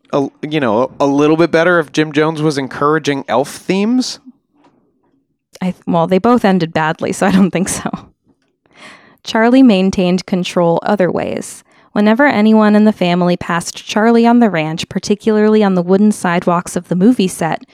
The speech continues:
Speaker 2: Charlie would stand in front of them and make faces and jerk his hands around.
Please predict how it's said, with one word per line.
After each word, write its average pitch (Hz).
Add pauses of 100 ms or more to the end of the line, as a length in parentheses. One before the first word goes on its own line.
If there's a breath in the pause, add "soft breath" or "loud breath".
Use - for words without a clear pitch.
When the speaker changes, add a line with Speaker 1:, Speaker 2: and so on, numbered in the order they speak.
(300 soft breath)
Speaker 2:
Charlie 247
would 226
stand 196
in 214
front 175
of 170
them 170
and 175
make 196
faces 185
and 139
jerk 185
his 175
hands 170
around. 80